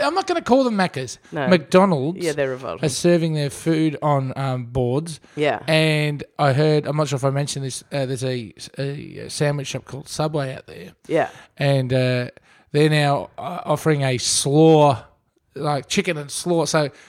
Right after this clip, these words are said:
Speaker 1: the word slaw has now
Speaker 2: Oh.
Speaker 1: officially been, uh,
Speaker 2: Yeah,
Speaker 1: retired as well.
Speaker 2: that's
Speaker 1: It's back to
Speaker 2: bad.
Speaker 1: coleslaw.
Speaker 2: Do you know what?
Speaker 1: What? It's not a word. The
Speaker 2: My,
Speaker 1: shortening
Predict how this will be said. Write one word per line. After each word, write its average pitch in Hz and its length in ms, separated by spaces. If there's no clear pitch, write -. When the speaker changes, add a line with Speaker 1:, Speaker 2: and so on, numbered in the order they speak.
Speaker 1:
the 160 60
word 180 220
slaw 170 520
has 139 140
now 143 200
Speaker 2:
Oh. 151 40
Speaker 1:
officially 147 380
been, 135 340
uh, 147 40
Speaker 2:
Yeah, 135 160
Speaker 1:
retired 131 480
as 120 100
well. 135 200
Speaker 2:
that's 120 100
Speaker 1:
It's - 20
back 127 240
to 139 80
Speaker 2:
bad. - 100
Speaker 1:
coleslaw. 139 600
Speaker 2:
Do - 100
you 269 40
know 262 140
what? 285 360
Speaker 1:
What? 127 240
It's - 100
not 175 80
a 147 60
word. 131 300
The 226 40
Speaker 2:
My, 233 140
Speaker 1:
shortening 254 200